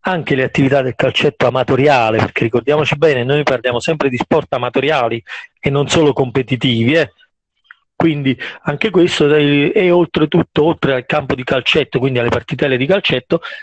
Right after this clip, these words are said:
anche i saggi di danza potrebbero riavere la, la, la loro luce. Eh, sicuramente può essere un momento importante di aggregazione, primo perché ne veniamo da tre mesi oramai di buio totale, sotto un aspetto agonistico, dilettantistico,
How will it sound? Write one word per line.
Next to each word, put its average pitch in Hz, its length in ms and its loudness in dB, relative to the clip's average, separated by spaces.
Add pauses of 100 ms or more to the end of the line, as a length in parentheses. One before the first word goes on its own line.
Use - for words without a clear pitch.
(200)
anche 190 360 -2
i 143 60 0
saggi 160 320 0
di 165 120 -2
danza 151 520 0
potrebbero 160 920 0
riavere 143 680 2
la, 120 300 0
la, 113 200 -2
la 120 140 0
loro 127 220 2
luce. 131 560 0 (560)
Eh, 214 340 -2
sicuramente 214 720 0
può 151 140 0
essere 143 240 -2
un 143 80 0
momento 151 340 0
importante 135 640 -2
di 123 80 2
aggregazione, 127 840 0
primo 226 320 2
perché 147 300 0
ne 147 120 -2
veniamo 131 280 0
da 127 140 0
tre 147 160 -2
mesi 143 320 -2
oramai 131 400 -2 (260)
di 139 160 0
buio 147 320 2
totale, 143 640 0 (400)
sotto - 260 -2
un 135 60 0
aspetto 151 380 -2
agonistico, 139 640 0
dilettantistico, 131 1080 -2